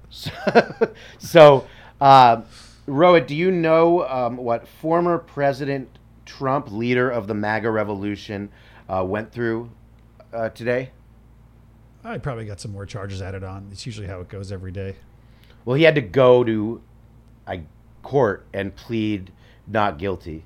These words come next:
Speaker 1: So he had to go to D C, go to court, and plead not guilty. So, uh, for, um,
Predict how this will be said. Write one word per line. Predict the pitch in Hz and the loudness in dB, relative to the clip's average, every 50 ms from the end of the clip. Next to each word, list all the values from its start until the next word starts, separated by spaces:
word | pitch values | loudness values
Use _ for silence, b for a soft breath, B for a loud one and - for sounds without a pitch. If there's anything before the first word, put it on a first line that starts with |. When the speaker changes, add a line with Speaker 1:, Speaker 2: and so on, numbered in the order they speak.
| _ _ _ | _ _ _
Speaker 1:
So | - - | -8 -4
he | 110 110 | -2 -2
had | 110 101 | -2 -2
to | 98 | -4
go | 90 110 110 | -2 -2 -2
to | 110 107 | 0 -2
D | 104 107 101 | -4 -6 -8
C, | - - 101 107 104 98 95 90 90 - b b b b b b b b b - - _ | -10 -12 -10 -8 -6 -6 -6 -8 -10 -12 b b b b b b b b b -20 -20 _
go | - 127 117 117 | -4 -2 -2 -2
to | 107 | -2
court, | 107 - - 110 104 101 98 92 - - - - b b b b b b b | -4 -8 -8 -4 -2 -2 -2 -2 -4 -8 -16 -20 b b b b b b b
and | 117 110 104 - | -8 -8 -8 -8
plead | - - 117 117 107 95 | -10 -8 -6 -6 -6 -4
not | 107 104 101 90 78 | -4 -4 -4 -4 -4
guilty. | 87 101 98 90 - - 80 76 - - - b b b b b b b | -6 -6 -6 -6 -8 -14 -16 -16 -16 -20 -20 b b b b b b b
So, | - - - - 139 120 117 110 104 104 107 104 - - - - _ - | -20 -16 -2 2 4 4 4 4 4 2 -2 -4 -10 -20 -20 -20 _ -10
uh, | - 117 107 98 | -4 -2 -2 -2
for, | - - - - 117 117 113 113 110 110 107 104 104 | -4 -6 -14 -8 -4 0 0 2 2 2 0 0 0
um, | 98 98 95 95 92 90 92 101 104 | 2 2 0 0 -2 -4 -8 -12 -14